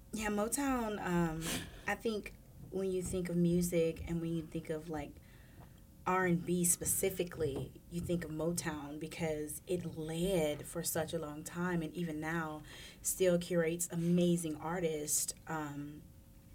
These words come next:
and so I can only imagine what it was like to live, um, in the home place of that and how that influences so much. And we watch music today and how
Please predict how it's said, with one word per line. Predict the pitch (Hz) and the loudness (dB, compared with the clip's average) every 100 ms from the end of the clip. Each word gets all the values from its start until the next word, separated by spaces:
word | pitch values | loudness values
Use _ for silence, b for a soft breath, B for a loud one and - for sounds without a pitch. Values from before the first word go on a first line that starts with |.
| - | -2
and | 214 180 | 0 4
so | 233 208 | 10 10
I | 180 202 | 10 8
can | 202 | 4
only | 185 185 | 2 2
imagine | 165 165 160 170 170 | 2 4 4 4 4
what | 156 | 4
it | 160 | 2
was | 170 - | 0 0
like | 160 147 175 | 0 0 -2
to | - | -2
live, | 170 165 175 160 156 156 156 b b b b b 165 | 0 4 6 6 4 -2 -10 b b b b b -4
um, | 160 151 147 143 143 151 170 | -2 0 -4 -6 -8 -6 2
in | 175 | 2
the | - | 2
home | - 175 170 156 147 135 - - | 0 4 4 2 -4 -6 -8 -18
place | - 165 156 - - | 0 2 2 -2 -4
of | 151 151 | -6 -4
that | 151 143 139 139 139 - | -4 -2 -4 -8 -8 -8
and | 165 151 143 147 156 | -4 -4 -2 -4 -4
how | 165 151 | -2 -2
that | 151 143 | -2 -2
influences | 151 147 - 156 151 151 151 143 139 143 - B B B B B | -4 -6 -4 -2 -2 -2 -2 0 0 -2 -8 B B B B B
so | - 180 170 | 2 6 6
much. | 160 151 147 - - - | 4 0 -2 -4 -6 -2
And | 175 160 156 156 135 - | 0 0 -2 -6 -8 -2
we | 180 | 0
watch | 180 170 170 | 2 2 0
music | 175 160 175 | 0 0 -2
today | - 165 170 180 175 156 151 147 151 | -4 -2 0 2 4 2 0 -4 -6
and | 156 147 147 147 147 | -6 -4 -6 -6 -6
how | 170 170 151 143 143 139 | -8 -4 -2 -2 -4 -6